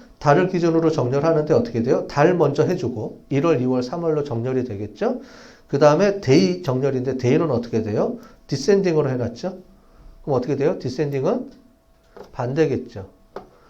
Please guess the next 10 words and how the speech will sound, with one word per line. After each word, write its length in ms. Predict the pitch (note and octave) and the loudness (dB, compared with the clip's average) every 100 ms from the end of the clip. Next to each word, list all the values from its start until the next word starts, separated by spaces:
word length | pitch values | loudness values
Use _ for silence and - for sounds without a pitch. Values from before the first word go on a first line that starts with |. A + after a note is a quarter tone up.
| _ _ _ - | _ _ _ -2
일월 340 | D#3 F3+ F#3 | 4 4 4
달에 320 | D#3 E3+ F3 | 4 4 2
삼십일 540 | F3 G3+ G3 F3 A#2+ A#2 | -2 -4 -2 0 0 0
일 200 | G#2 B2 | -2 -2
이렇게 280 | A#2 C3 | -4 -4
디센딩 460 | - B2 E3 D3 C3 | -6 -4 -2 -2 -4
돼서 440 | A#2 A2+ D#3 E3 - | -6 -6 -6 -8 -8
쭉 260 | D3+ - D3 | -14 -14 -12
나온 260 | G#2 A2+ | -10 -8
겁니다. 640 | A#2 G#2 F#2+ F#2+ G#2 A3 | -10 -10 -10 -8 -4 -4